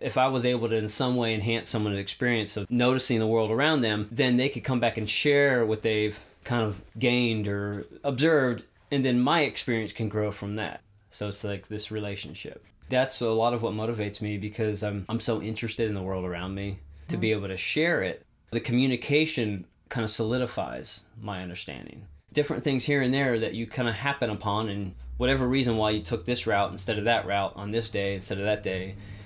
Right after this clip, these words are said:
Speaker 1: or maybe the wind was blowing this day and it knocked down this, this tree or this branch out of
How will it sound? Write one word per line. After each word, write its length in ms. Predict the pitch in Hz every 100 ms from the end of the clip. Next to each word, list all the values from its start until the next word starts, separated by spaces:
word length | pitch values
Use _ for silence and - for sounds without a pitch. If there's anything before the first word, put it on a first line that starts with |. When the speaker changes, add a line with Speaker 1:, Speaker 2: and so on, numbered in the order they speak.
| -
Speaker 1:
or 140 | 117
maybe 260 | 113 120 123
the 120 | 123
wind 240 | 127 147
was 120 | 127 107
blowing 360 | 117 110 107
this 160 | 104 -
day 180 | 107 104
and 80 |
it 60 | 98
knocked 240 | 110 110 113
down 240 | 110 107
this, 220 | 113 -
this 320 | - 139 139
tree 360 | - 123 107 101 - - -
or 120 | 113
this 180 | 123 123
branch 440 | 139 139 110 -
out 220 | 110 110
of 160 | 110